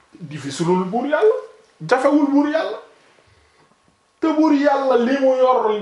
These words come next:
da koy joxe. Amul tur, amul sant,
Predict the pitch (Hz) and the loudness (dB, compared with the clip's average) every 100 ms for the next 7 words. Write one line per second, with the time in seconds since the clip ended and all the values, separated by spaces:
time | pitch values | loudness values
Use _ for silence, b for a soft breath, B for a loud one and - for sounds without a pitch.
0 | 190 254 262 254 240 180 208 208 135 - | -4 -2 0 2 0 0 0 0 -4 -8
1 | - _ _ _ _ _ _ _ _ _ | -18 _ _ _ _ _ _ _ _ _
2 | _ _ _ _ _ _ - 269 269 240 | _ _ _ _ _ _ -2 0 0 0
3 | - 240 285 - 233 240 226 - 226 269 | 0 0 0 0 0 0 0 0 -2 -2